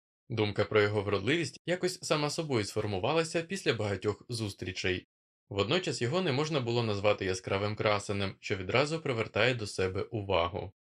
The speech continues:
Коротко підстрижене волосся трохи кучерявилося. Хайда незмінно був одягнутий у штани з цупкою бавовни і сорочку світлого кольору, з чого можна було зрозуміти, що він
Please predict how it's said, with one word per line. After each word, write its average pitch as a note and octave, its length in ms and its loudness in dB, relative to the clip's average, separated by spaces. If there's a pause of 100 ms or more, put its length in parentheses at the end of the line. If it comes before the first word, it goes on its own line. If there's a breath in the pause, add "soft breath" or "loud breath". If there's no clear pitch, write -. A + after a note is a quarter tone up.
(380)
Коротко G#2+ 400 2
підстрижене G2+ 600 -4
волосся D#3+ 440 2
трохи C3 380 -2
кучерявилося. G#2 920 0 (240)
Хайда D#3 420 2
незмінно C#3 420 -2
був C#3+ 220 -2
одягнутий B2 720 0
у - 60 -6
штани C3 380 -2
з - 80 -14
цупкою F3+ 440 -2
бавовни G#2+ 640 2
і A#2+ 80 -6
сорочку C#3 500 -2
світлого G#2 520 -2
кольору, G2+ 520 2 (160)
з - 100 -20
чого G#2 260 2
можна G2 300 0
було G#2 340 4
зрозуміти, A#2 640 -2
що - 140 -4
він G3+ 180 -4